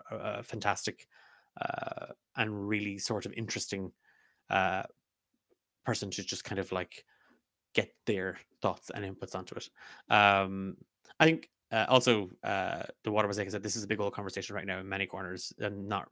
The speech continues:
sure it really super matters personally, but I think people also think it's important for bringing an audience.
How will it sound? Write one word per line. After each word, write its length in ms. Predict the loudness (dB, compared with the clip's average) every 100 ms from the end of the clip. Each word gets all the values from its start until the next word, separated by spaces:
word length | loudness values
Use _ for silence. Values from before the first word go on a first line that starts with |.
| -8
sure 260 | -4 -2
it 100 | -4 -4
really 280 | -4 -4
super 260 | -4 -4 -4
matters 360 | -2 -2 -4 -4
personally, 400 | -4 -2 -2 -2
but 120 | 0
I 20 |
think 160 | -2 -6
people 180 | -6 -8
also 200 | -8 -10
think 160 | -10
it's 140 | -10 -12
important 340 | -8 -8 -8
for 120 | -10
bringing 260 | -6 -4 -4
an 80 | -4
audience. 380 | -4 -6 -10